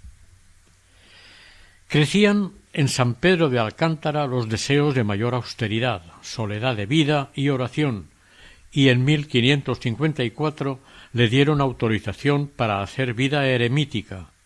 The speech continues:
Consiguió de sus superiores permiso para retirarse, con un compañero, a un eremitorio de Santa Cruz de Paniagua, Cáceres,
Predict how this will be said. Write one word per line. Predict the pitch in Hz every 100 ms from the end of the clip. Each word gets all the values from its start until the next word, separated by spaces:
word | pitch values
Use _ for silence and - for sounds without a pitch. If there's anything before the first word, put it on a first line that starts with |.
| _ _ - - _ _ _ -
Consiguió | 131 127 - 123 127 175 185
de | 160 143
sus | - 113
superiores | - 190 147 127 156 143 143 - - - _
permiso | - 120 123 160 - 160
para | 151 139
retirarse, | 127 123 127 143 117 - 90 90 _ _ - - _ _ _
con | - 107
un | 127 151
compañero, | 143 143 127 120 147 123 160 _ _ -
a | 110
un | 117 156
eremitorio | 160 147 120 - 151 123 131 147 -
de | 131
Santa | - 120 107 101
Cruz | 120 135
de | 143
Paniagua, | 147 135 139 113 90 82 _ _ -
Cáceres, | 135 127 101 87 - -